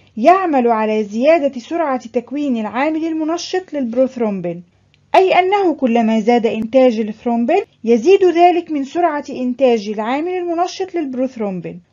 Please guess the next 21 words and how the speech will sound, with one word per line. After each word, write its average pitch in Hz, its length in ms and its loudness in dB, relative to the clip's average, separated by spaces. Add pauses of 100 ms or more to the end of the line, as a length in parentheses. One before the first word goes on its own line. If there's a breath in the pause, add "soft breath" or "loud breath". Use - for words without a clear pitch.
وهذا 254 480 4
ما 233 140 -2
تدل 254 400 -4
عليه 277 420 0
التغذية 269 520 -6
الراجعة 220 540 -4
الموجبة. 311 580 -6 (220)
إذن 254 260 4
إذا 233 320 -2
تم 311 320 -2
سؤالك 339 540 2
ما 254 220 0
هو 240 220 -2
نوع 240 260 -4
التغذية 220 540 -8
الراجعة 208 640 -6 (260 soft breath)
التي 226 280 -2
تنظم 269 560 -2
الأحداث 240 520 -4
المتعاقبة 220 840 -4
للتخثر، 277 840 -4